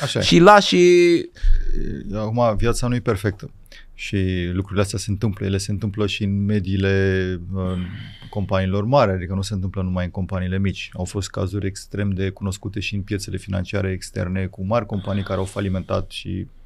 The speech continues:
Speaker 1: până la urmă, ai fi crezut vreodată că acele lucruri, să spun că, uh, acea cultură organizațională nu permite să se întâmple așa ceva. Eu nu, eu îndemn să facă un singur lucru, să încerce.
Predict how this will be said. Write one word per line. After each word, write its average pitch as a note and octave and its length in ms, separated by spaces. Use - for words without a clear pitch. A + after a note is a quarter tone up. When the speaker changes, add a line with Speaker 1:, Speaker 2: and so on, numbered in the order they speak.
Speaker 1:
până G#2 120
la G#2 60
urmă, G#2 420
ai G#2 160
fi - 100
crezut G#2 280
vreodată G#2 340
că F#2+ 120
acele G#2 260
lucruri, G2+ 340
să G#2+ 120
spun G2 320
că, G#2 160
uh, F#2+ 120
acea F#2+ 200
cultură A2+ 340
organizațională G#2 720
nu G#2 120
permite G2+ 440
să - 80
se G2+ 100
întâmple F#2 300
așa F#2 160
ceva. F2+ 320
Eu A2 320
nu, B2+ 680
eu A2+ 160
îndemn A2+ 240
să - 120
facă A2 260
un G2 420
singur F#2 340
lucru, - 260
să - 180
încerce. G2+ 480